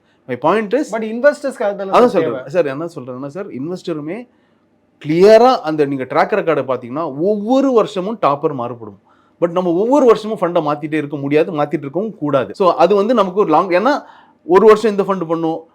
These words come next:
Speaker 1: இப்போ நீங்க எப்படி அதை சூஸ் பண்ணுவீங்க? நீங்க பாஸ்ட் பெர்ஃபார்மன்ஸை பார்த்து தானே டாப் பெர்ஃபார்மன்ஸ் சொல்லுவீங்க.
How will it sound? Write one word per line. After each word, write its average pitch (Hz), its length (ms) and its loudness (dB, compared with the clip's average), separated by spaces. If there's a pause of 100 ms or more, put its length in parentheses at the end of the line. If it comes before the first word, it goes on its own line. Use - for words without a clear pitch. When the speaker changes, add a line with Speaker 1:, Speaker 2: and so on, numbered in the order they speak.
(160)
Speaker 1:
இப்போ 175 240 0
நீங்க 165 200 0
எப்படி 156 280 2
அதை 233 140 8
சூஸ் 208 300 -4
பண்ணுவீங்க? 170 260 -2
நீங்க 143 160 -4
பாஸ்ட் 220 360 2
பெர்ஃபார்மன்ஸை 196 400 -2
பார்த்து 170 180 2
தானே 180 180 -2
டாப் 156 220 2
பெர்ஃபார்மன்ஸ் 135 360 -8
சொல்லுவீங்க. 120 180 -12